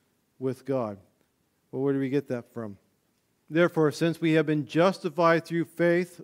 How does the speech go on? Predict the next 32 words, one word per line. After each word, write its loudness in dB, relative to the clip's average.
what -6
happens? -8
We -4
have -2
peace -6
with -4
God -8
through -2
our 2
Lord 0
Jesus -6
Christ. -8
Again, -4
it's -4
only -2
through -2
Jesus. -6
It's -2
not 2
through -6
good 0
works. 0
It's -10
not 2
through -2
anything 0
that 0
we've 0
done. 0
It 0
is -2
only 0